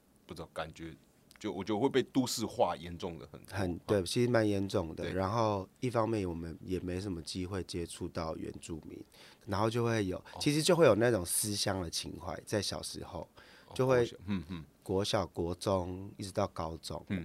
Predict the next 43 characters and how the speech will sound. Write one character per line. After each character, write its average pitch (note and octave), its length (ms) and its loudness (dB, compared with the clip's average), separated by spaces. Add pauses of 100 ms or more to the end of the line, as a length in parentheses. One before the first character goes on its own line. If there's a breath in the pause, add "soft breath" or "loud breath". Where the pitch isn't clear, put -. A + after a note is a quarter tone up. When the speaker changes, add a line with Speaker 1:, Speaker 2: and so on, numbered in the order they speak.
Speaker 1:
嗯， F2 100 -10
嗯。 D2+ 60 -14
Speaker 2:
我 G2 100 -6
国-， G2+ 220 0 (140)
国 A2 180 4
中 B2 160 2
跟 A#2+ 180 0
高 G#2+ 260 2
中 G2+ 100 0
还 F2+ 160 -4
在 F#2+ 80 0
大-， G2 240 -6
台 F#2 140 -4
北 E2+ 120 0
市 E2 260 -6
念， D#2+ 220 -4 (260 loud breath)
Speaker 1:
啊。 F#2 80 -4
Speaker 2:
然 D#2+ 100 -8
后 G2+ 100 4
那 B2 80 4
种 G#2+ 100 4
全 F2+ 240 -6
校 G#2+ 160 0
原 F2 200 -2
住 G#2 120 -4
民 E2 240 -4 (280 loud breath)
上 G#2+ 200 -2
台 E2+ 180 -4
领， E2+ 180 -6
因 B2+ 120 4
为 A#2+ 60 -4
原-， A2+ 180 4
以 G2+ 40 -4
前 G#2 180 0
都 B2 80 4
要 B2+ 80 6
领 G2+ 240 -2
那 G#2+ 60 2
种 G#2 100 0
原 F#2 180 0
住 G#2+ 140 -4
民 E2+ 220 -2
奖 D#2+ 200 -6